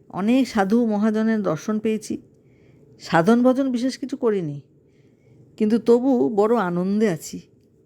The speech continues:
অভাব যে মানুষের কতটুকু, তা সংসার না ছাড়লে বোঝা যায় না। এতটুকু সংযমের বিনিময়ে কতখানি আনন্দ পাওয়া যায়।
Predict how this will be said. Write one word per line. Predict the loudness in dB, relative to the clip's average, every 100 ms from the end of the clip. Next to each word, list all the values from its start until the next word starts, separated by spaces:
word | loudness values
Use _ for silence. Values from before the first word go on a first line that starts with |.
| _ _ _
অভাব | -4 0 4 4
যে | 2 0
মানুষের | 0 0 0 0
কতটুকু, | -2 -4 -4 -4 -2 -2 -4 -10
তা | -10 -8
সংসার | -6 -4 0 2 2
না | 0
ছাড়লে | 0 -2 -2 -2
বোঝা | -2 -2
যায় | -2 -4
না। | -6 -12 _ -20 _ _ _ _ _ _ _ -12
এতটুকু | -4 0 2 2 2 2
সংযমের | 2 -2 2 2 2 2
বিনিময়ে | 0 -2 -2 -2 -4 -6
কতখানি | -6 -4 0 0
আনন্দ | 2 0 0 0
পাওয়া | 0 0
যায়। | 0 -2 -2